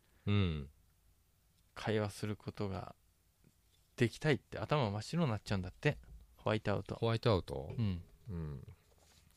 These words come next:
Speaker 1: 織田裕二が出てたやつかな。
Speaker 2: そうだよ。<laughs> また言って。<laughs> あのさ、えっと、頭真っ白になるっ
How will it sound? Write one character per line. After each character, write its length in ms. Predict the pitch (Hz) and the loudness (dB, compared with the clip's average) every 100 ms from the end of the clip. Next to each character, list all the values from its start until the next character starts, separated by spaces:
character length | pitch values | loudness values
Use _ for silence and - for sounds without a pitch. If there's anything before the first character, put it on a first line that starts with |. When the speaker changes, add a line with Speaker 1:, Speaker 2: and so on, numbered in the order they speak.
| - | -6
Speaker 1:
織 140 | 92 | -4
田 200 | 98 101 | -2 -2
裕 200 | 101 98 | 0 0
二 140 | 80 67 | 0 -4
が 40 | |
出 100 | 67 | -6
て 120 | - | -10
た 60 | 113 | -6
や 60 | |
つ 200 | 120 110 | -4 -2
か 140 | 73 120 | -2 2
な。 60 | |
Speaker 2:
そ 60 | 117 | 2
う 40 | |
だ 120 | 110 107 | 2 0
よ。 760 | 98 - - - - - 120 | 0 2 2 0 -10 -8 -4
<laughs> 0 | |
ま 200 | 107 104 | 0 0
た 240 | - - | 2 4
言 80 | 160 | 6
っ 20 | |
て。 340 | 160 - - 196 285 262 - - - - - 571 - - - 302 277 - | 4 0 -2 4 10 10 12 10 10 8 6 4 0 -2 4 8 8 8
<laughs> 40 | |
あ 120 | 151 139 | 6 6
の 140 | 143 | 4
さ、 420 | 98 156 127 120 - 127 113 107 - - | 8 8 10 8 8 8 8 4 2 2
え 220 | 127 123 | 6 6
っ 20 | |
と、 800 | - 123 120 120 113 117 123 - - - 170 _ _ _ _ _ _ _ _ _ _ _ _ _ - | 8 10 10 8 6 4 2 -2 -10 -20 -20 _ _ _ _ _ _ _ _ _ _ _ _ _ 0
頭 420 | 151 262 262 165 | 2 4 6 6
真 220 | 110 104 | 6 4
っ 40 | 135 | 2
白 300 | - 240 170 | 2 2 4
に 60 | |
な 100 | 113 | 6
る 40 | |
っ 40 | 110 | 4